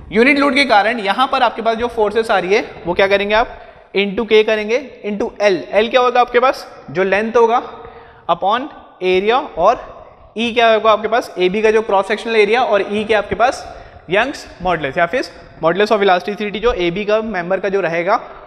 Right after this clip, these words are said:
तो ऐसे करके आप submission के बारे में बात किया तो ये सबसे पहले क्या हो जाएगा? एबी का हो जाएगा plus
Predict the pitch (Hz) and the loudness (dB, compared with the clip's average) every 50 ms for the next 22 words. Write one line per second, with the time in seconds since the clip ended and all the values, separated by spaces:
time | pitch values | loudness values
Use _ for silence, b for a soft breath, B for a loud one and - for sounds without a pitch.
0 | - - - 226 - - 208 214 - 285 269 277 269 254 269 269 262 - 254 233 | -8 -2 0 0 2 2 2 2 4 2 4 4 2 2 2 0 2 2 0 0
1 | 233 240 233 294 277 277 285 277 269 269 247 247 240 240 - 233 226 226 220 226 | 0 -2 -2 -2 -2 0 0 0 0 2 0 0 0 0 0 -2 0 0 0 0
2 | 233 247 240 226 226 - 233 233 233 240 226 240 233 233 214 220 220 220 240 240 | 0 0 0 -2 -6 -4 -2 -2 -2 0 0 2 2 2 4 2 2 4 2 2
3 | - 196 196 196 190 240 254 254 254 247 233 233 226 233 240 240 - - 240 254 | 4 4 2 4 2 2 2 2 4 4 4 4 4 4 2 0 2 2 4 4
4 | 269 262 - - | 4 4 0 -12